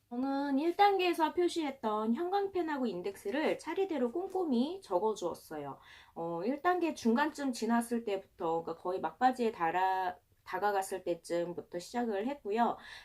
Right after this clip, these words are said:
제가 항상 사용하는 바인더에다가 작성을 했습니다. 왜냐면 여기에는 제-, 제가 모든 것들을 다 담아두는 그런 공간이기 때문에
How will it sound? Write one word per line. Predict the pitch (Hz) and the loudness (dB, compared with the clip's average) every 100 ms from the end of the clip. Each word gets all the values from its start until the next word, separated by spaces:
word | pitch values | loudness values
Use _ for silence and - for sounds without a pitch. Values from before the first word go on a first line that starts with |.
| - | -4
제가 | 214 226 220 220 | 0 4 6 6
항상 | 233 226 | 4 2
사용하는 | 220 330 349 320 247 214 | 0 0 0 2 0 -2
바인더에다가 | - 190 269 262 226 196 160 160 | 0 2 2 2 0 0 -8 -10
작성을 | - - - 220 180 | -8 -8 -4 -4 -4
했습니다. | 170 175 208 233 240 214 156 165 160 | -4 -6 -8 -8 -4 -4 -4 -2 0
왜냐면 | 151 196 208 202 190 180 | -2 -6 -6 -6 -6 -4
여기에는 | 160 196 196 190 185 | -4 -6 -8 -8 -10
제-, | - - | -12 -18
제가 | - 160 151 | -14 -12 -2
모든 | 190 254 233 | 0 2 0
것들을 | 202 170 165 | -2 -4 -6
다 | 165 | -6
담아두는 | 170 190 202 175 165 | -6 -4 -4 -4 -8
그런 | 160 165 165 | -8 -10 -10
공간이기 | 160 208 233 220 - | -8 0 0 0 -4
때문에 | 165 160 214 262 | -8 -8 -2 -2